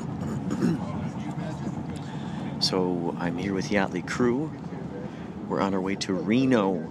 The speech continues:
This is my first time ever being to Reno. It's astounding to see what, what kind of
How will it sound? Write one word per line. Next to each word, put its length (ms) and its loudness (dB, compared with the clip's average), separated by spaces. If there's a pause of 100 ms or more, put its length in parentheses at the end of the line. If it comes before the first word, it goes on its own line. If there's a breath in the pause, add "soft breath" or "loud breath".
This 100 -6
is 80 -2
my 140 4
first 260 2
time 180 2
ever 200 2
being 320 4
to 160 -2
Reno. 420 2 (1200)
It's 140 -4
astounding 680 2
to 120 -2
see 340 2
what, 320 2 (3250)
what 180 -2
kind 140 4
of 100 -2